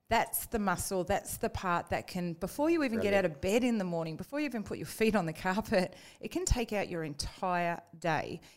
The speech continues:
Speaker 1: if you get that wrong thought in there. So what happened to me, the final attempt when I was nineteen years old was a very serious attempt. I actually stopped breathing for ninety seconds in the back of an ambulance, and I had to be resuscitated, and I woke up to getting my stomach pumped in hospital.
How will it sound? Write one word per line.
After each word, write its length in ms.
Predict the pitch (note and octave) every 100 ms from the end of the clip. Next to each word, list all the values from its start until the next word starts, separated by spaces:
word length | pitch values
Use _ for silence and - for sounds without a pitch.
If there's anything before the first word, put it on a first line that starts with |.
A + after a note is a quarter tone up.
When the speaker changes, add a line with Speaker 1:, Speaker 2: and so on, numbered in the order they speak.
| _
Speaker 1:
if 160 | - F#3
you 100 | F3+
get 220 | F3 -
that 180 | D#3 D#3
wrong 240 | E3+ E3+
thought 320 | E3 D#3+ D3+ -
in 200 | E3 D#3
there. 300 | D#3 - - - - - - -
So 280 | - A3+ A3
what 220 | C#4 C#4+
happened 320 | D4+ D4+ C4+
to 100 | -
me, 500 | B3+ G#3+ F3+ G#3+ - - _ _
the 180 | A3+ A3
final 540 | A3 B3 C4 D4 B3
attempt 480 | F#3+ F#3+ G3 F#3+ -
when 100 | G3
I 80 | F3+
was 180 | F3 F3+
nineteen 440 | F3 F3 - F3+
years 160 | F3 E3+
old 160 | E3
was 120 | E3+
a 40 | F3
very 240 | F3+ F3+
serious 340 | E3+ E3 E3 E3
attempt. 360 | - D3 -
I 80 | F3+
actually 260 | - - F3+
stopped 280 | - E3 -
breathing 320 | E3 D#3+ E3
for 120 | E3+
ninety 240 | D#3+ D#3+
seconds 520 | D#3+ C#3+ C#3 D3+ D#3+ D#3+
in 40 |
the 80 | F3
back 200 | D#3+ D3+
of 60 |
an 80 | E3
ambulance, 500 | E3 D#3 D3 - - - _ _ _ _
and 120 | E3 F3
I 40 |
had 160 | E3 -
to 80 |
be 120 | E3 E3
resuscitated, 840 | D#3+ G3+ - F3+ - F3 E3 E3
and 140 | E3
I 60 | D#3+
woke 300 | D#3+ D#3+ E3
up 200 | D#3+ -
to 100 | -
getting 240 | E3+ E3
my 80 | D#3+
stomach 420 | C#3 - E3+ F3+ -
pumped 320 | E3 E3+ -
in 100 | D#3+
hospital. 600 | F3 F3+ - E3 A2